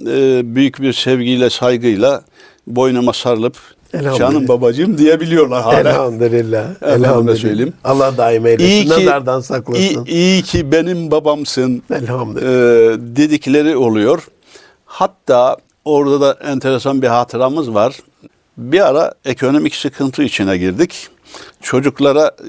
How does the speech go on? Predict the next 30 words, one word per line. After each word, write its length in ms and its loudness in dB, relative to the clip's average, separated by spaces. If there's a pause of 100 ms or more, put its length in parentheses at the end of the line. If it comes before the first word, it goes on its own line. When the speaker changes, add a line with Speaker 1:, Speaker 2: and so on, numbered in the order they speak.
(220)
Speaker 1:
kemer 380 0
sıkma 640 -4
mesajı, 640 -2 (380)
e, 180 -2
veriyorum 580 0 (420)
imalı 540 0
bir, 240 -2 (280)
e, 200 -2
şekilde. 640 -2 (220)
Arkasından 720 -2 (280)
onların 440 -2
biraz 220 2
da 80 0
tepkilerini 580 -2
ölçmek 400 -2
için 380 -8
dedim 240 0
ki, 120 -6
"Yavrucuğum, 480 0 (720)
yani 320 0
kusura 420 -2
bakmayın, 440 -2
herhalde 480 0
bu 60 -8
konuda 380 -2
başarılı 440 -2
bir 120 -4
baba 320 0
değilim." 340 0
dedim. 280 -2